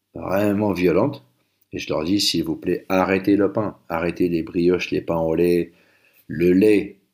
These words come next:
Là, la, la, la combinaison, euh, gluten et lait, euh, là, c'est, c'est vraiment violent.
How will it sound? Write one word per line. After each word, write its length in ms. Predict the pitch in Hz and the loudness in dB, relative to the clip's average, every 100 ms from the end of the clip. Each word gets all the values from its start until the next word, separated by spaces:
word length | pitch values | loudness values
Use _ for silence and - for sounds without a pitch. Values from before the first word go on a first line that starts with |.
| - | -2
Là, 100 | 87 | 0
la, 160 | 73 73 | 0 -4
la, 80 | 76 | -4
la 80 | - | -4
combinaison, 640 | - 107 110 113 107 117 101 | 0 2 4 4 4 2 2
euh, 160 | 82 | 0
gluten 580 | 80 101 127 123 117 95 - | -2 2 2 4 2 2 0
et 60 | |
lait, 320 | 92 120 135 | 4 4 4
euh, 200 | 90 78 | 2 -2
là, 100 | 87 | -2
c'est, 280 | 92 87 78 | -4 -6 -8
c'est 140 | - 76 | -8 -2
vraiment 280 | 87 107 | 0 0
violent. 340 | 101 123 127 | 0 0 0